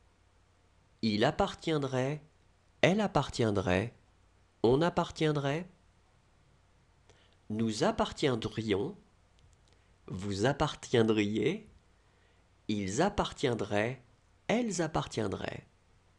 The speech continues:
Bois.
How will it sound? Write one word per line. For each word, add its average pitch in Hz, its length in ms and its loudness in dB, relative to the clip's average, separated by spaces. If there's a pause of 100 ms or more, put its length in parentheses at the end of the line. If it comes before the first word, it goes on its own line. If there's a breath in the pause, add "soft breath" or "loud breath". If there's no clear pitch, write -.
(3250)
Bois. 135 480 6